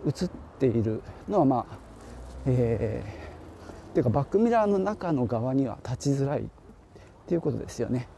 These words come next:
あくまでリアルな立場で鏡を見てるわけで、後ろの車が自分と同じ右側のウインカーを出してる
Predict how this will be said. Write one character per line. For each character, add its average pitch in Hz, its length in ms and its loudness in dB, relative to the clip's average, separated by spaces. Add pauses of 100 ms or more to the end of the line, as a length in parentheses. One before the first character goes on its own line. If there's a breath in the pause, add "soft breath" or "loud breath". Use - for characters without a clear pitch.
(440 loud breath)
あ 214 140 2
く 185 80 0
ま 160 120 4
で 160 140 4
リ 175 140 6
ア 151 60 4
ル 113 120 2
な 113 180 -2
立 135 220 -2
場 143 80 0
で 185 100 -4
鏡 107 440 0
を 95 80 -6
見 104 160 -4
て 104 120 -6
る 98 100 -6
わ 98 180 -8
け 95 120 -8
で、 95 240 0 (500 loud breath)
後 143 280 4
ろ 135 40 4
の 127 120 2
車 120 440 2
が 185 200 -2 (480 loud breath)
自 - 160 2
分 135 260 4
と 135 140 -2
同 120 300 2
じ 143 180 -6 (260)
右 127 300 4
側 120 220 0
の 117 140 2
ウ 117 60 2
イ 120 40 2
ン 110 60 -2
カ 107 140 -6
ー - 40 -2
を - 20 -4
出 110 140 -4
し - 80 -12
て 110 120 2
る 101 120 -2